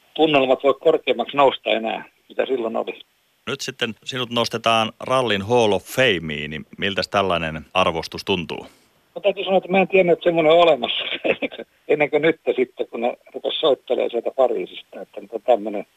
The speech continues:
Speaker 1: valinta tehty, niin sehän on hieno. Hieno, vaikka ei sitä nyt mitään hyötyä ole tietysti, mutta onhan se, onhan se kiva, että noteerataan tolla lailla.
Speaker 2: No Timo Salonen, tällä hetkellä olet siellä Espanjassa, niin minkälaista elämää vietät sitten tämän niin sanotun ralliuran jälkeen?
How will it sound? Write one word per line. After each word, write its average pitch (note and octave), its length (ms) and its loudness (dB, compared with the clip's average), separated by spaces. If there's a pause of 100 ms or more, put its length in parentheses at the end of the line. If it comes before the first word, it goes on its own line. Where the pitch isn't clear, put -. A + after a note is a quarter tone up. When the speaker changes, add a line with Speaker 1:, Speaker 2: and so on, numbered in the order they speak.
(160)
Speaker 1:
valinta B2 360 2
tehty, - 360 2
niin A#2+ 160 -2
sehän C3+ 200 4
on C3+ 100 0
hieno. A2+ 420 0 (280)
Hieno, C#3+ 280 4
vaikka C3+ 200 4
ei C3 80 -2
sitä - 120 -6
nyt D#3+ 100 -4
mitään E3 300 2
hyötyä B2 400 0
ole - 100 -6 (100)
tietysti, A2+ 420 -8
mutta - 280 -12
onhan - 160 -6
se, D3+ 120 -10 (360)
onhan D#3 180 -2
se D3 80 -10
kiva, E3 300 4
että D#3 160 -2
noteerataan A#2+ 640 0
tolla G2 260 -6
lailla. F#2 280 -12 (600)
Speaker 2:
No G#2 80 -2
Timo B2+ 240 -2
Salonen, B2 540 0 (160)
tällä C3 180 0
hetkellä A#2 340 0
olet A#2 180 2
siellä B2 200 0
Espanjassa, F#2 680 -2
niin F2 360 -4 (220)
minkälaista G2+ 800 0 (140)
elämää G2 480 2
vietät F#2+ 320 0
sitten F#2 260 -8
tämän F#2+ 240 -4
niin G2 120 -4
sanotun G2+ 220 -2
ralliuran E2+ 840 2
jälkeen? D2+ 460 -2